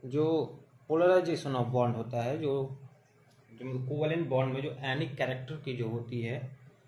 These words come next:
वो सबसे ज़्यादा आती है सी F bond में, due to which इसकी bond strength सबसे ज़्यादा हो जाती है,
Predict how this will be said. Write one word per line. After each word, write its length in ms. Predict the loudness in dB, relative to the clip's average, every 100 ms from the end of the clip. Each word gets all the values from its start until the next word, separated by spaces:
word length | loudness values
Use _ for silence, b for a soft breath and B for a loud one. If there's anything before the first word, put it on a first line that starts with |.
| _ -20 -12
वो 220 | -4 -2
सबसे 320 | -2 -6 -4 2
ज़्यादा 300 | 4 4 4
आती 160 | 2
है 60 | -2
सी 240 | 0 2
F 180 | 2 0
bond 200 | -2 -2
में, 200 | -2 -4 -2
due 140 | -2 -2
to 120 | -2
which 260 | -4 -6 -12 -20 -20 -20 -16 -12
इसकी 260 | -6 0 2
bond 500 | 2 2 2 -2 -8
strength 560 | -14 -4 -2 0 -4 -10 -12
सबसे 320 | -12 -6 -4 2
ज़्यादा 260 | 2 4
हो 120 | 2
जाती 320 | 0 -4 -8 -8
है, 200 | -10